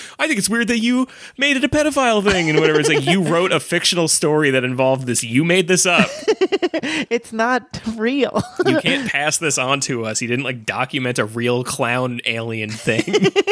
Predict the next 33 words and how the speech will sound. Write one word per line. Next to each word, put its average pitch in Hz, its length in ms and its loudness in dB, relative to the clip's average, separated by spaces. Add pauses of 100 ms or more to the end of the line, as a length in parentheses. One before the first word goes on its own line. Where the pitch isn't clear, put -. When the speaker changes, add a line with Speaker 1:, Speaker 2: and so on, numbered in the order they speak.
(1700)
Speaker 2:
Yeah. 196 420 -2
So, 233 280 -2
I 233 160 -2
mean, 254 180 -8
there's 277 240 -2
problems 202 600 -4
with 185 140 -10
the 156 100 -10
movie, 160 500 -10 (300)
but, 185 360 0
uh, 196 360 0 (480)
I 233 120 2
think, 269 340 -8 (460)
I 208 100 4
think 277 220 -8
you're 185 160 0
right 175 420 -2
that 180 160 2
it 175 160 0
is 170 260 -2
one 196 260 -2
of 160 300 -6
the 170 80 -6
few 180 720 -4
things 160 400 -6
that 135 180 0
really, 175 480 -4
unli-, 196 400 0
like, 180 220 -2 (320)
this 185 680 0 (320)
and, 190 160 2
like, 175 280 0 (500)
<laughs> 196 360 0